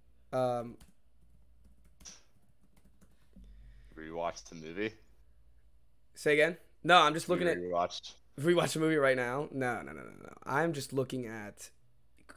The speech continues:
Speaker 1: there's nothing on Google Images for this? What is this? Come on now.
Speaker 2: I mean, you're looking for a penis, so.
Speaker 1: Oh, yeah, that's fair. I guess I am looking for a penis. But,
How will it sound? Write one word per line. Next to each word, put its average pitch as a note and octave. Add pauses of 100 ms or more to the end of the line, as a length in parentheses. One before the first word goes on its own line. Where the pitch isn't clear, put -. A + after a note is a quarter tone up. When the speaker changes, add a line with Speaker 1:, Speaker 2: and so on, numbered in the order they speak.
(200)
Speaker 1:
there's C3
nothing C#3
on B2
Google B2+
Images C#3
for -
this? E3+ (140)
What -
is -
this? -
Come - (100)
on - (100)
now. - (440)
Speaker 2:
I F2
mean, D2+
you're D2
looking -
for -
a -
penis, -
so. - (1080)
Speaker 1:
Oh, G#2+
yeah, A2
that's A#2+ (140)
fair. - (100)
I -
guess -
I -
am -
looking -
for -
a -
penis. - (320)
But, F3